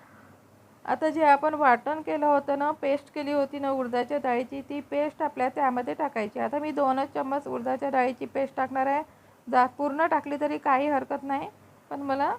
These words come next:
दोनच चम्मच टाकायची आहे. नंतर आपल्याला ही पेस्ट चांगली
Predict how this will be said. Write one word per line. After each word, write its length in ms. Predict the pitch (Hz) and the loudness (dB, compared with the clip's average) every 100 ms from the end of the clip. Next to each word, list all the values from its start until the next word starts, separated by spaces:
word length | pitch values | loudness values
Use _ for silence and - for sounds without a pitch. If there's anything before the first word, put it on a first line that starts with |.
| - _ 240 | -8 _ 0
दोनच 360 | 269 269 285 285 | 2 2 0 -2
चम्मच 380 | 311 254 269 302 | -2 0 0 0
टाकायची 520 | 294 254 254 254 302 - | 0 0 0 -2 -4 -2
आहे. 360 | 277 247 214 - - - _ _ _ - | 0 0 -4 -6 -20 -20 _ _ _ -4
नंतर 420 | 269 269 311 339 415 - _ 240 | -2 0 4 4 4 -8 _ -2
आपल्याला 400 | 254 294 294 302 | 0 2 2 2
ही 200 | 294 277 | 0 -4
पेस्ट 340 | 285 294 302 | 0 0 0
चांगली 360 | 294 254 302 | -2 0 -2